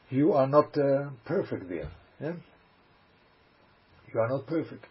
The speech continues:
You are always lacking. This is so difficult in chinuch. I think when we would, when we would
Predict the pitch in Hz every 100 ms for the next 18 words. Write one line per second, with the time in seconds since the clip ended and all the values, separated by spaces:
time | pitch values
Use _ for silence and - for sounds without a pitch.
0 | _ - 113 123 123 135 135 131 123 -
1 | 135 _ _ _ _ _ - - - _
2 | 147 190 - - - 180 220 202 - 165
3 | 160 139 120 - 107 - - - _ -
4 | 139 190 - 160 98 - - - - -
5 | 131 120 220 208 - - - - - _
6 | - - _ - 123 151 147 220 170